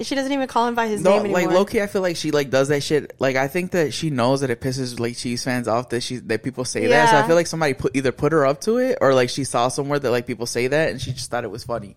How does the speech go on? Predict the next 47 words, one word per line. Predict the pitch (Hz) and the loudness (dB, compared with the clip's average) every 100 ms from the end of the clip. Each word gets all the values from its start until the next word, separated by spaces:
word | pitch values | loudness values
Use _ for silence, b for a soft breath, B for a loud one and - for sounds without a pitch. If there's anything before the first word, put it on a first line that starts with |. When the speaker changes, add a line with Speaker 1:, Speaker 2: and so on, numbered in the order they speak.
| - | -4
Speaker 1:
Like, | 233 | -2
I | 240 | 0
think | 240 254 | -2 -4
she | - | -4
does | 262 226 220 | -2 0 0
it | 220 208 | 0 -2
now | 202 202 220 | 2 4 4
per-, | 220 240 | 2 -4
sh-, | - - | -4 -2
now | 233 240 311 466 | 2 4 6 6
for | 403 | 4
Speaker 2:
Yeah, | 349 294 294 302 | 2 4 6 6
Speaker 1:
sure. | 262 226 | 6 4
Speaker 2:
now | 170 | 4
she | 214 | 4
does | 175 165 | 4 4
it | 143 | 2
to, | |
like, | 135 123 | 0 2
annoy | 117 113 | 4 4
Speaker 1:
She | |
Speaker 2:
me. | 107 | 4
Speaker 1:
purposely | 285 302 311 294 247 254 | 4 4 2 -2 -4 0
does | 220 208 | 0 0
it | 208 - | -4 -8
to | 233 | -6
piss | - 220 - | -2 -2 -2
you | 208 | -2
off. | 196 180 185 233 | 0 2 4 2
Speaker 2:
Yeah, | 247 117 | 2 0
and | 127 | 2
it's | 151 160 | 2 4
not | 214 | 2
like | 202 147 | 2 0
I | |
don't | 143 139 | 2 2
Speaker 1:
<laughs> | 117 | 4
Speaker 2:
wanna | 131 | 2
see | 123 139 | 0 0
them | 131 117 | 0 0
together | 107 104 131 123 | 0 2 2 2
'cause | 135 123 | -2 -4
I | |
think | 123 147 | -4 -6
they're | 156 160 160 | -4 -4 -2
a | |
good, | 160 156 | -4 -8